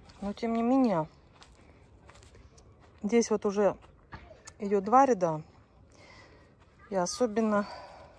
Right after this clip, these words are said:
последний кустик, <laughs> наверное, ради него я сделала вторую ленту. Ремонтантные у меня здесь сидят три кустика, вот эти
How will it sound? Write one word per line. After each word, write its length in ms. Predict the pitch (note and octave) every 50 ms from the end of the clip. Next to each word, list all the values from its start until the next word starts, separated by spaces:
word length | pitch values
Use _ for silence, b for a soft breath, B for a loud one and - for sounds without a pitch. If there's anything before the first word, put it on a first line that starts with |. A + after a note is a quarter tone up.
| B B B B B - -
последний 380 | - A#3+ - B3 A#3+ B3 G#3+ A3+
кустик, 400 | - E4+ D#4+ - - A#3 - -
<laughs> 20 |
наверное, 380 | C4+ D#4 F4 E4 C#4+ C#4 C4+ -
ради 180 | A#3+ B3 A3+ A#3+
него 320 | B3 A#3+ A#3 A3 G#3+ G3
я 100 | F#3 G3+
сделала 480 | F#3+ F#3+ G3 F#3 F#3 F#3 F3+ F3+ F#3+ - - - B B B B B B B B B B B B B
вторую 400 | - - - G#3 G3+ G3+ G3+ G3
ленту. 420 | F#3+ G#3+ A#3 B3 B3 - - F#3 F3 - B B B B B -
Ремонтантные 680 | G#3+ G#3 G#3 G#3 A3 G3+ G#3+ G3+ F3 E3 - - F3 E3+
у 60 | F3
меня 120 | F3 E3+
здесь 200 | E3 E3+ F3+ E3+
сидят 280 | - - F3+ F3 E3 -
три 120 | - G3+
кустика, 440 | G3+ - C#4+ C#4+ - - - - F#3
вот 160 | F3 F3 F3
эти 180 | F3 F3 - -